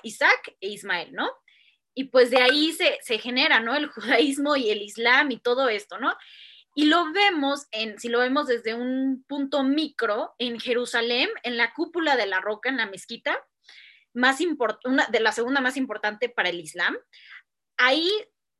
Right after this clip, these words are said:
a-, ahí se supone que estuvo construido el primer y segundo templo para los judíos, el primer y segundo templo del, de Salomón, y que ahí está el lugar más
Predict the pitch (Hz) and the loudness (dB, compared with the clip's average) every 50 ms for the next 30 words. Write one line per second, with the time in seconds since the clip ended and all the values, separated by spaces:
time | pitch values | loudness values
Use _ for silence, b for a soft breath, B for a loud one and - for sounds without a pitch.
0 | _ _ _ _ _ _ - 269 294 311 - - 269 302 302 - 359 - 370 349 | _ _ _ _ _ _ 0 2 4 4 4 2 2 0 0 -2 -4 -6 -6 -4
1 | - 320 302 277 262 254 269 269 - 254 254 247 - - 269 254 269 285 277 277 | 0 0 2 2 2 0 -2 -4 -4 -6 -6 -6 -4 -6 -6 -2 2 2 2 2
2 | - - _ _ - - 254 254 233 - - 247 240 262 262 262 220 240 254 - | 2 -2 _ _ -6 -4 -4 -4 -4 -8 -10 -8 -6 -4 -4 0 2 2 2 2
3 | - 262 262 - 240 233 233 233 240 247 262 294 285 269 - 208 208 220 233 233 | 0 -4 -4 -2 -4 -2 -2 -2 -2 -2 -2 -2 -4 -4 -6 -6 -6 -4 -6 -4
4 | 240 269 262 - - 240 226 233 220 214 - 214 220 240 294 - B B B B | -2 -2 -2 -2 -2 -2 -2 -2 -4 -6 -6 -4 -4 -4 -4 -6 B B B B
5 | B B _ _ - 233 226 233 240 233 214 - - 226 240 311 330 359 415 247 | B B _ _ 4 6 6 6 6 4 0 -2 -4 -6 -4 -2 0 0 0 0
6 | 202 - 202 175 - 220 226 226 247 262 330 269 269 220 220 233 247 233 - 226 | 0 -2 -6 -8 -8 -8 -8 -4 -4 -4 -4 -4 -6 -8 -6 -8 -8 -6 -6 -6
7 | 226 220 214 240 233 233 226 208 208 202 190 185 180 - _ _ _ 185 208 196 | -6 -6 -6 -4 -2 -2 -2 -2 -4 -4 -4 -6 -8 -10 _ _ _ -8 -6 -6
8 | 190 185 - 202 202 220 233 269 415 508 - - - _ _ _ B B B B | -6 -4 -2 0 0 0 0 2 2 2 0 0 -2 _ _ _ B B B B
9 | B B B B 262 - - 277 262 269 269 285 320 302 - - - 277 269 277 | B B B B -8 -4 0 2 2 2 2 0 -2 -4 -4 0 2 2 2 2
10 | 277 277 240 233 240 247 254 254 254 254 262 285 302 - | 0 -2 2 2 4 4 2 2 2 2 4 4 2 0